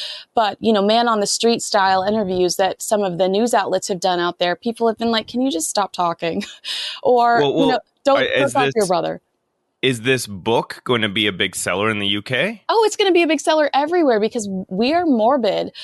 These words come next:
Speaker 1: Our morbid curiosity is out the roof. I absolutely think everybody's gonna buy it. And it's like you said, he's going to give details into what it's like to be a member of the royal family that we've never heard before. Um, so yeah, a lo-, everybody's gonna buy the book.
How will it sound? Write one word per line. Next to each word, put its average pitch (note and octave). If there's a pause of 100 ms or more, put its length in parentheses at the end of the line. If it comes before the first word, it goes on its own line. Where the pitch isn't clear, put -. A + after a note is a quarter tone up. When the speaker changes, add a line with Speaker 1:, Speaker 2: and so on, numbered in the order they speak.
(140)
Speaker 1:
Our C4
morbid F#4+
curiosity C4+
is G#3+
out F#3+
the G#3
roof. F3 (400)
I C#4+
absolutely C4+
think G#3+
everybody's A3
gonna F#3+
buy E3
it. F3
And A3+
it's A3+
like B3
you B3+
said, B3
he's A#3
going A#3+
to C#4+
give B3
details G3 (360)
into A#3+
what G#3+
it's A3
like G3+
to A3
be G#3+
a G#3
member G3+
of F3+
the G3
royal F#3+
family B3
that F3+
we've G3
never A3
heard C#4
before. G3 (460)
Um, G#3
so B3+
yeah, C#4
a A3+
lo-, A#3
everybody's C4
gonna F3+
buy E3
the E3+
book. A3